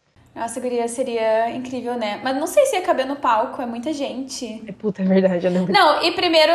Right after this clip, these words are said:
Speaker 1: e prime-, e segundo que, tipo assim, ai, mobilizar muita gente, né, pra ir deve ser
Speaker 2: Ah,
Speaker 1: difícil.
Speaker 2: não, é...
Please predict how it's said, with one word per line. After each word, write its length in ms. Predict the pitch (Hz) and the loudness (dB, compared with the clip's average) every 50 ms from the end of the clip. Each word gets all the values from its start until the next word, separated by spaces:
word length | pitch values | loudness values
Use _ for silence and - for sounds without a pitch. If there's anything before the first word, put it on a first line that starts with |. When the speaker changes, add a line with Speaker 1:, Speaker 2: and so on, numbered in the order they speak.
| 339 285 277 | 4 4 2
Speaker 1:
e 60 | 339 | 0
prime-, 320 | 339 349 339 320 311 294 294 | -2 -2 0 0 0 0 0
e 40 | 294 | -2
segundo 340 | - - 302 302 294 294 330 | -2 -2 -2 0 0 0 -2
que, 140 | - 339 339 | -2 -2 -4
tipo 140 | 339 - 330 | -4 -4 -4
assim, 200 | 330 320 330 320 | -6 -4 -2 0
ai, 180 | 311 302 285 285 | 0 2 2 2
mobilizar 1080 | 285 262 254 269 262 269 262 254 269 269 285 294 277 269 247 240 247 262 269 269 269 254 | 0 -4 -4 -4 -2 -2 0 0 -2 -2 -2 -2 2 4 6 6 6 6 4 2 0 -2
muita 320 | 262 277 302 339 381 349 | -2 -2 0 0 0 0
gente, 400 | 320 277 269 262 269 277 - - | 0 0 0 0 -2 -4 -6 -4
né, 120 | 254 233 240 | -2 -2 -2
pra 200 | 240 285 254 233 | -2 -2 -2 -2
ir 140 | 226 233 233 | -2 -2 -2
deve 180 | 233 240 240 254 | -2 -2 -2 0
ser 100 | - 208 | 2 4
Speaker 2:
Ah, 60 | 220 | 4
Speaker 1:
difícil. 180 | 220 226 226 220 | 6 6 6 8
Speaker 2:
não, 180 | 202 190 196 196 | 8 8 8 8
é... 260 | 196 185 170 - | 6 6 4 2